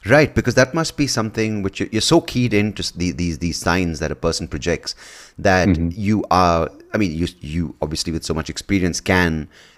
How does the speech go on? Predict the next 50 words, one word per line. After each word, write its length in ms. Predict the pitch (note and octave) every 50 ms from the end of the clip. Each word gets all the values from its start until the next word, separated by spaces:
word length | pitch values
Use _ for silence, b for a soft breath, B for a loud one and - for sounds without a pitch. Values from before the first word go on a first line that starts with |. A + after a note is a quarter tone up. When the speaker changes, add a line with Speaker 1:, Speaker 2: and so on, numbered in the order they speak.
| b b -
Speaker 1:
actually 420 | E2+ - - - - G#2+ F#2 E2+ E2+
make 200 | E2 D#2+ D#2 -
an 80 | D#2+
effort 300 | D#2 D2+ - - E2 D#2+ -
to 60 | D#2+
not, 400 | D#2 D#2 D2+ C#2+ - _ - b b b b b b b _ _ -
uh, 240 | - D#2+ D#2 D2+ C#2+ - -
overtly 580 | G2 G#2 G#2+ G#2 G#2+ G2 F#2 - - F2 E2 D#2+
at 160 | D2 - -
least 420 | E2+ E2 D#2 - - - - -
<laughs> 0 |
show 300 | - - - - A2 F#2+
signs 400 | F2+ - - F2+ G2 G#2 G2+ F#2
of 80 | F#2+ D#2+
Speaker 2:
Mm-hmm. 160 | D2 D2+ A2
Speaker 1:
analyzing 360 | G#2 F#2 - G2 F2 F#2+ F#2+
the 60 | F2+ E2+
person. 460 | - G2+ G2+ F2+ - - F#2+ F2 F2 B B B B B B
But 120 | - A2+ A2+
otherwise, 340 | A#2 C3 C#3+ D#3 D#3 C3
Speaker 2:
Yeah. 40 | B2+
Speaker 1:
it's 80 | A#2+ -
just 180 | D3 C#3 - -
for 80 | -
you, 220 | B2 A2+ C3 C3+ B2+
it 80 | A#2+ A2
must 200 | A2 A#2 - -
be 140 | C3+ B2 A2
an 100 | G2 -
over, 600 | - - G2 G#2+ G#2 G2 A#2 A2 A2 G#2+ G#2 G2+ - - - _ _ -
um, 600 | - F2+ F2 F2 E2+ E2 E2 D#2 D#2+ D#2 - - - - - - _ _
sort 180 | - - G#2+ F2+
of 80 | - - -
overflow 1080 | G#2 A2+ A#2 C3+ B2 G#2+ - - - _ _ _ - - - - - A#2 A2 G#2 G#2
of 120 | G2+ F#2
information 580 | G2+ G#2 A2+ - - B2 A2 E2+ - - E2+ D#2+
coming 280 | - F2 F2 F#2 F2+ D#2
at 260 | C2 E2 F2 - -
you. 160 | G2 E2+ E2
So 200 | - - E2+ E2+
you, 160 | E2+ E2 B B B B B B B B B -
you, 140 | F#2 F2+ -
you, 100 | D#2+ E2+
when 140 | - G2 F#2
you're 220 | F#2+ F2+ E2+ E2+
in 180 | - - F#2 F2
a 40 | E2
social 360 | - - F2+ F2 - - E2+
setting, 340 | - - F#2+ F2 G2+ F2+ F2+
when, 320 | F2+ E2 E2+ E2+ E2 -